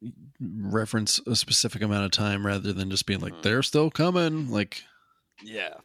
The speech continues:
Speaker 2: ever
Speaker 1: I feel like
Speaker 2: closer.
Speaker 1: Yeah, yeah, ever, yeah, totally.
Speaker 2: Everclear is getting closer.
Speaker 1: Freaking father of mine.
Speaker 2: Father
Speaker 1: Where have you been?
Speaker 2: of mine.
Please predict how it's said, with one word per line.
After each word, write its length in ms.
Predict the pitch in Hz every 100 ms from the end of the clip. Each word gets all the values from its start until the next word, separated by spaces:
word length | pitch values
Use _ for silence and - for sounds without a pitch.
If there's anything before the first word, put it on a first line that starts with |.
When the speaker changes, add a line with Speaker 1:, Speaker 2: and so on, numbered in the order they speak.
| _ -
Speaker 2:
ever 360 | 156 160 165 127
Speaker 1:
I 60 |
feel 220 | 113 117
like 100 | 101
Speaker 2:
closer. 500 | 92 85 76 58 - - _ _ _
Speaker 1:
Yeah, 300 | - 107 87
yeah, 160 | 110 107
ever, 300 | 90 101 104 -
yeah, 240 | - 90 85 -
totally. 440 | - 90 78 - - _ _ _ -
Speaker 2:
Everclear 960 | 147 147 110 - 98 92 80 76 - - - _ _
is 180 | - 90
getting 440 | - 107 113 113
closer. 680 | 117 - - 80 - - - - 320 302 247 214 233 208 -
Speaker 1:
Freaking 1160 | - - 131 135 139 131 135 135 127 113 -
father 400 | - - 147 175 165
of 120 | 151
mine. 540 | 143 135 87 80 - - -
Speaker 2:
Father 420 | - 92 104 107
Speaker 1:
Where 140 | 110 135
have 80 | 123
you 100 | 117
been? 160 | -
Speaker 2:
of 160 | 135 139
mine. 600 | 110 226 101 110 220 -